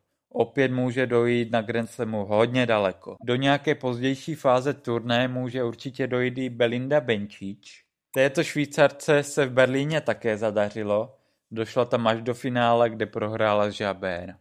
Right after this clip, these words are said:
V průběhu finále si však vyvrtla kotník a musela nakonec skrečovat. Doufejme tedy, že to její zranění není tak vážné a ve Wimbledonu bude v ideální herní kondici.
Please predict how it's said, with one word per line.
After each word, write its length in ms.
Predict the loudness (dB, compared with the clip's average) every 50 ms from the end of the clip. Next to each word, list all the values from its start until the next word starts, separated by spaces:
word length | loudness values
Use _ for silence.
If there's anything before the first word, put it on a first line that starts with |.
| _ _ _ _ _ _ _ _ _ _ _ _ _ _ _
V 20 | _
průběhu 480 | 0 0 0 4 6 6 6 6 4
finále 580 | 2 -2 -2 0 2 4 6 6 6 6 6 4
si 180 | 2 -6 -12 -12
však 240 | -2 -2 -2 0 0
vyvrtla 500 | -2 -2 0 -2 -2 0 2 2 2 2
kotník 760 | -2 -2 -2 -2 -2 -2 -4 -4 -2 -2 -2 -2 -2 -2 -4
a 80 | -4
musela 340 | -4 -4 -6 -4 0 0 0
nakonec 440 | 0 0 -4 -4 -4 -4 -4 -4 -6
skrečovat. 760 | -8 -6 -2 -2 -2 -2 -6 -8 -10 -8 -6 -6 -8 -10 -10 -14 _ _ _ _
Doufejme 460 | 0 0 2 2 2 2 4 2 0 0
tedy, 380 | 2 2 2 2 2 0 -2
že 160 | 0 -2 -4
to 160 | -2 0 0 0
její 160 | 0 0 -2
zranění 520 | -2 2 2 2 2 2 -2 -4 -4 -4
není 220 | -4 -2 -4 -2 -2
tak 180 | -2 -2 -2
vážné 840 | 0 2 4 4 4 2 0 -4 -6 -4 -2 -2 -2 -2 -4 -6 -10 _ _ _ _ _ _ _ _ _
a 120 | 0 0 2
ve 160 | 2 2 0
Wimbledonu 640 | 0 -2 0 4 4 4 6 4 4 4 2 -2 -2
bude 240 | -2 0 2 0
v 100 | 0 0
ideální 520 | -2 2 4 6 6 6 4 2 -2 -6 -6
herní 360 | -4 -4 -4 -4 -6 -10 -8
kondici. 680 | -4 -4 -4 -4 -4 -8 -10 -10 -14 -16 -16 -16 -16